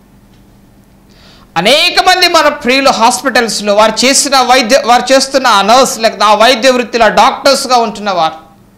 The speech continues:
వారు అందించిన సేవ ఫలితంగా అనేక ఆత్మలను వారు రక్షిస్తూ ఉంటున్నారు. ఫలాని సహోదరి అదిగో హాస్పిటల్లో ఎంతగానో సేవ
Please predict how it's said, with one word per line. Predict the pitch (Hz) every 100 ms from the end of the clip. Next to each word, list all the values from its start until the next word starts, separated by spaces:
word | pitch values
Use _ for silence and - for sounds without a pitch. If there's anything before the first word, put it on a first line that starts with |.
| _ _ - -
వారు | 240 285
అందించిన | 302 330 370 370 381 381 349
సేవ | 339 - 285 311 349 349
ఫలితంగా | - 254 311 370 349 339
అనేక | 262 247 302 381 381
ఆత్మలను | 349 381 285 294 285 247 220
వారు | 214 208
రక్షిస్తూ | 208 202 - 214 - 226
ఉంటున్నారు. | 196 170 180 151 - - _ _ _ _ _ _ _ _ _ _ _ _ _ _ _ -
ఫలాని | 156 170 185
సహోదరి | 175 190 151 175 165 151 143 - _ _ _ _ _ _ _ _ -
అదిగో | 147
హాస్పిటల్లో | 160 147 165 - 175 170 165
ఎంతగానో | 160 160 180 190 208
సేవ | 208 196 170